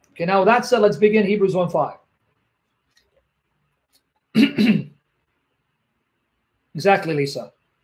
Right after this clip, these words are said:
Yeah. When someone asks you, "What do you believe about salvation?" you know they're here to drill you, right,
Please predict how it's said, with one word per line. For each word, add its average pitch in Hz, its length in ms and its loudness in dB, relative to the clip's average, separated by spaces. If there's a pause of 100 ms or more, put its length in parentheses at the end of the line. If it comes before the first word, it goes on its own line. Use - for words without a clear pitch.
(520)
Yeah. 123 160 -14 (1200)
When 196 160 0
someone 277 320 4
asks 254 320 0
you, 202 100 -2
"What 202 100 2
do 220 40 0
you 226 60 -2
believe 208 220 4
about 190 200 0
salvation?" 180 480 -2
you 190 80 -6
know 220 160 0
they're 196 160 0
here 180 220 2
to 160 80 -6
drill 180 240 -2
you, 147 120 -6
right, 160 320 -4